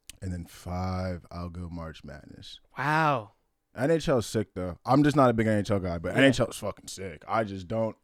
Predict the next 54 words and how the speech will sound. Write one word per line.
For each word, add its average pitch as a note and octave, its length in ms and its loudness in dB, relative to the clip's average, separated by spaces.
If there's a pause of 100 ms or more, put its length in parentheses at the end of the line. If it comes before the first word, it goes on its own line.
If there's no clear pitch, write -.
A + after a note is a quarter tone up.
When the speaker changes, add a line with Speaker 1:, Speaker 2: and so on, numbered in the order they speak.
Speaker 1:
I B2+ 180 4
don't D#3+ 200 6
know D3 120 8
the B2 160 2
intricacies A#2 680 -4
of G#2 100 -2
the G2+ 100 -4
N G#2 120 0
H G#2 180 -6
L G#2 160 -4
and G2+ 100 -6
the F#2 60 -10
game G#2 300 -4
enough G2+ 300 -4
to, F#2+ 100 -8
like, E2+ 320 -10 (360)
and, A#2 140 0
like, A#2 160 2
the - 60 -10
strategy A2+ 420 2
behind A2+ 380 2
it G2 100 -2
day A2 160 2
to G#2+ 80 2
day G#2+ 240 2
to G#2 80 2
really G2+ 200 -4
be G2 80 -6
like, F#2+ 280 -8
"Yo," G#2 320 0
like, F2+ 240 -8 (300)
I F3 160 4
just D3 160 2
watch C3+ 260 10
that C#3 220 4
shit B2 260 -2
when A2+ 140 0
it A#2 80 0
gets A2+ 220 0
intense. A2 500 0
I'll A2 160 2
watch A2 240 0
a G2+ 40 -10
series A2 400 0
when G2 140 -2
it's, G2+ 160 -4
like, G2+ 160 -4
two A2 220 -2
one G2+ 260 -2
or G2+ 80 -6
something. G#2 360 -8
The, G2+ 80 -4
the, F2+ 160 -8
the, G2 240 -4